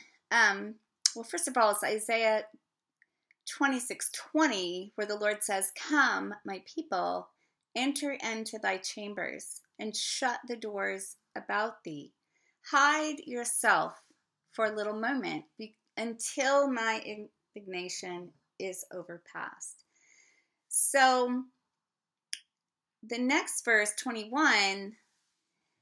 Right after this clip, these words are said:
"For behold, the Lord comes out of his place to punish the inhabitants of the earth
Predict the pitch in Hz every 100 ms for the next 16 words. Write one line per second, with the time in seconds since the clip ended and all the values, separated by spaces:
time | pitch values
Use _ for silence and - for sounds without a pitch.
0 | _ _ _ - 302 311 302 294 - 370
1 | 302 254 233 226 233 226 233 240 233 -
2 | 233 226 - - 220 240 269 269 262 -
3 | - 247 190 185 175 - - 247 220 -
4 | - 277 254 214 196 - 208 202 208 208
5 | 214 226 226 233 240 - 202 185 180